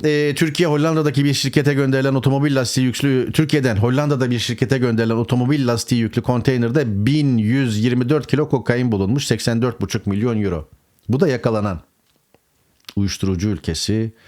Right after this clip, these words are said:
mafya devleti. O arada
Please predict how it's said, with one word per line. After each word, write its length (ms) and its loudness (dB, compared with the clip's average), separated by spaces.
mafya 440 -2
devleti. 560 -6
O 140 0
arada 380 -2